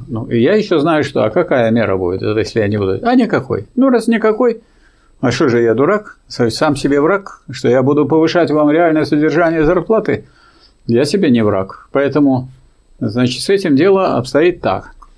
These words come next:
Значит, товарищи рабочие, товарищи трудящиеся, не являющиеся рабочими. И эту статью вы можете реализовать только, если вы будете за это выступать. То есть выступать за это можно, безобидно,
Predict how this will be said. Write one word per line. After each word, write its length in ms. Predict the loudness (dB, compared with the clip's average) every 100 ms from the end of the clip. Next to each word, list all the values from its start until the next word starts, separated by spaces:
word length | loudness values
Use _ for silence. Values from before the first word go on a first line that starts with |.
| -8
Значит, 240 | -8 -4
товарищи 580 | -2 2 2 2 0 0 -2
рабочие, 560 | -2 0 -2 -2 -6
товарищи 420 | -2 0 0 0 -2
трудящиеся, 840 | 0 0 0 -2 -4 -8 -8 -12 -12 -4
не 140 | 0
являющиеся 640 | 2 2 0 -2 -4 -4 -4
рабочими. 480 | -2 -6 -10 -16 -18 -20 -20 -6
И 40 | 0
эту 220 | 2 0
статью 680 | 0 -2 0 2 2 0 -4
вы 140 | 0 2
можете 340 | 2 0 2
реализовать 600 | 2 2 2 2 0 -2
только, 480 | 0 0 2 -2 -4 _ _ -20 _
если 300 | -2 0 2
вы 180 | 2 2
будете 400 | 2 2 0 0
за 120 | 0
это 420 | 2 2 0 -2 -4 -2
выступать. 760 | -2 0 -2 -2 -6 -10 -14 _ _ -2
То 160 | 0
есть 140 | 2 0
выступать 500 | 0 0 0 0 2
за 100 | 2
это 220 | 2 2
можно, 480 | 2 2 0 -2 0
безобидно, 720 | 2 2 2 0 0 -2